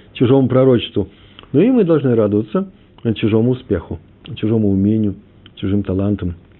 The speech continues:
Нам не нужно быть сальерами, сальерами. <laughs> Нам нужно быть, э, Моше Рабейну. Он хотел,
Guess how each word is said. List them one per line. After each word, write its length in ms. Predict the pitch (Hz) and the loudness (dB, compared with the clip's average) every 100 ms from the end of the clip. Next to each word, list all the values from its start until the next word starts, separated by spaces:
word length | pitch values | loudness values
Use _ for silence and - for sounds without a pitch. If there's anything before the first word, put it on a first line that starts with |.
| _ _ - _ - - | _ _ -20 _ -14 -2
Нам 280 | 104 117 | 0 2
не 80 | 113 | 2
нужно 200 | 110 95 | 0 0
быть 140 | 92 87 | -4 -4
сальерами, 480 | 104 123 131 110 104 - _ _ - - - - - | -2 2 0 -2 -10 -20 _ _ -18 -16 -16 -20 -12
сальерами. 520 | 101 98 101 101 87 - - - | -6 -2 0 0 -4 -10 -18 -4
<laughs> 140 | 147 - - - - - | -4 -4 -10 -20 -14 -6
Нам 360 | 110 107 98 | -2 -2 0
нужно 300 | 104 98 92 | -2 -2 -4
быть, 280 | 87 98 95 - - - - | -2 -2 -4 -8 -20 -12 -2
э, 160 | 101 | 0
Моше 300 | 98 104 135 | 0 0 0
Рабейну. 380 | 131 131 113 90 - - _ - - - - - | 0 -2 -4 -8 -14 -20 _ -20 -20 -20 -14 -6
Он 160 | 98 | -4
хотел, 480 | 87 85 - 113 | -4 -10 -6 -6